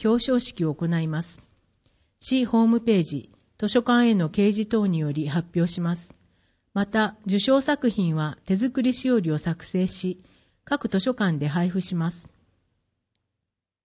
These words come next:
川柳を始めよう。図書館川柳講座。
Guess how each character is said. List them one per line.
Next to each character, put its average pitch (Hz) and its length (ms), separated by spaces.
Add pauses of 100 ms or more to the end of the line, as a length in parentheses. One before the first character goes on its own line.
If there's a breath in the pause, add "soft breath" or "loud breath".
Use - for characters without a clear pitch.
(680)
川 302 280
柳 170 160
を 151 120
始 160 260
め 175 160
よ 156 320 (640)
う。 - 20
図 214 80
書 269 160
館 254 280
川 220 240
柳 226 200
講 214 240
座。 143 180